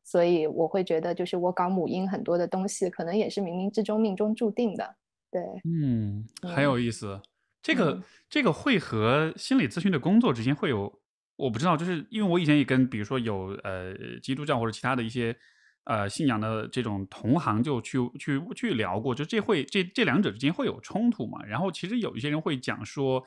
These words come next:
Speaker 2: 有的时候可能是会产生一些，
Speaker 1: 嗯。
Speaker 2: 就是大家对有些认-，问题的认识可能是不一样的。比如说这个，呃，大家对于进化论的这种，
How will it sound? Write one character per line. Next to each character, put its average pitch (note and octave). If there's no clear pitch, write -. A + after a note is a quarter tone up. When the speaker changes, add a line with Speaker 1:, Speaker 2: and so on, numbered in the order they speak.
Speaker 2:
有 A2
的 A2
时 -
候 G#3+
可 -
能 G#2
是 -
会 G#3
产 A2+
生 A2+
一 A#2+
些， A2+
Speaker 1:
嗯。 G#3+
Speaker 2:
就 -
是 B2+
大 C#3+
家 D3
对 D#3
有 A2+
些 A#2+
认-， D#3
问 D#3+
题 C3+
的 B2+
认 F3
识 A#2+
可 -
能 A2+
是 C3
不 C3
一 A#2+
样 D3+
的。 -
比 A#2
如 A2
说 C3+
这 C3+
个， A#2
呃， B2+
大 D#3
家 C3+
对 C#3+
于 C3
进 D#3+
化 E3+
论 F3
的 B2+
这 C3
种， A2